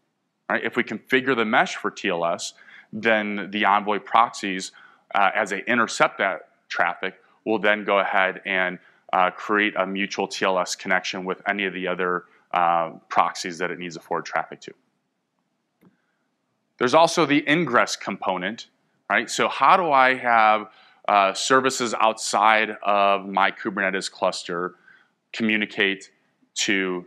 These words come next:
these services running in my mesh, right? So, uh, Istio leverages the ingress resource within Kubernetes. And if you're familiar with ingress,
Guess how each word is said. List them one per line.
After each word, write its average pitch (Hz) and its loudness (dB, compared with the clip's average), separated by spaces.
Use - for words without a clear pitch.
these 95 -6
services 90 -6
running 90 -6
in 87 -10
my 92 -6
mesh, - -10
right? 90 -8
So, 110 0
uh, 98 4
Istio 131 2
leverages 113 0
the 101 -4
ingress 110 -2
resource 92 -4
within 92 -6
Kubernetes. 85 -8
And 110 -2
if 110 -4
you're 113 -2
familiar 127 0
with 113 0
ingress, 104 -2